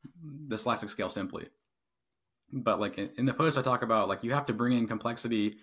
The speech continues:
like, in an effort to, like, make things less complex, you add more complexity. Like, it's, like, counterintuitive, but it's like, yes, I can run elastic,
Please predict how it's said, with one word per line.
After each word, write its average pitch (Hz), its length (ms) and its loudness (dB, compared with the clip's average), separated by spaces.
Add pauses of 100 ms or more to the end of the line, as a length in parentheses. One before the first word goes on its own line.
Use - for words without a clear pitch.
(480)
like, 123 140 4
in 151 60 8
an 151 100 6
effort 165 360 10
to, 156 120 6
like, 127 320 2
make 127 200 0
things 135 200 6
less 127 160 0
complex, 147 460 2
you 117 100 2
add 110 120 2
more 117 140 4
complexity. 131 680 -2 (340)
Like, 104 180 -14
it's, 104 140 -8
like, 95 120 -6
counterintuitive, 101 720 0
but 90 80 -6
it's 90 160 -6
like, 90 220 0 (640)
yes, 143 220 2
I 143 60 4
can 117 160 2
run 120 460 2 (380)
elastic, 117 720 0